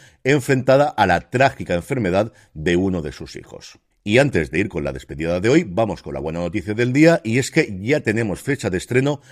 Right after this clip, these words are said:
del primer especial de Bluey llamado The Sign. El episodio, que durará veintiocho minutos por primera vez en la historia de Bluey, se estrenará el domingo catorce de abril a nivel mundial en Disney Plus,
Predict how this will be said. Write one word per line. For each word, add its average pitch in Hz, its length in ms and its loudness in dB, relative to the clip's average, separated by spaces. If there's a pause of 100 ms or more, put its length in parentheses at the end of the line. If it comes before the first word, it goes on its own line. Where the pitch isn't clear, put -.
(140)
del 92 280 0
primer 92 260 0
especial 127 520 0
de 98 340 2
Bluey 120 720 6
llamado 107 400 0 (120)
The 76 140 -8
Sign. 67 640 -4 (500)
El 113 140 6
episodio, 123 500 4
que 107 120 -2
durará 101 320 2
veintiocho 107 1040 0
minutos 127 580 0
por 85 240 -4
primera 104 380 0
vez 127 160 -2
en 117 100 -2
la 98 80 2
historia 107 380 0
de 90 100 2
Bluey, 92 400 2 (180)
se - 180 -8
estrenará 101 460 2
el 101 180 -2
domingo 107 500 -2
catorce 87 600 -2
de 82 100 2
abril 123 420 4
a 85 120 0
nivel 92 320 0
mundial 85 460 0
en 85 220 -4
Disney 104 320 -2
Plus, 139 380 2